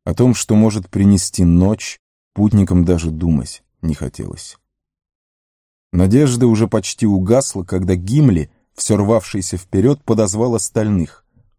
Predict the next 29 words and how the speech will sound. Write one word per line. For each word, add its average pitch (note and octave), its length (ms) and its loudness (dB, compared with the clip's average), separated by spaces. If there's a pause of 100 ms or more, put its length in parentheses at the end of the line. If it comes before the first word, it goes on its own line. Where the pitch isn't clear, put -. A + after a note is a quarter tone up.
(200)
К - 80 -4
нему D3 260 4
поспешили D3+ 640 0
и - 20 4
оказались A#2+ 580 0
неожиданно A#2+ 580 4
на A2 140 4
берегу G2+ 360 2
высохшего A#2 720 0
русла. A2 560 -6 (500)
Ни B2 120 4
единой D#3 360 4
лужицы B2+ 480 2
не G2+ 120 6
блестело F#2+ 500 0
на F2 140 2
дне. D#2+ 340 -2 (480)
Но F#2+ 200 2
зато G2+ 460 -2 (320)
вдоль G2+ 340 2
берега A#2+ 460 2
вела G#2+ 300 0
хорошо A#2 440 -4
заметная, G2 760 0 (300)
только A2 280 0
сильно C#3+ 460 2
разрушенная A2 800 2
временем F#2+ 520 2
тропа. F2+ 520 -4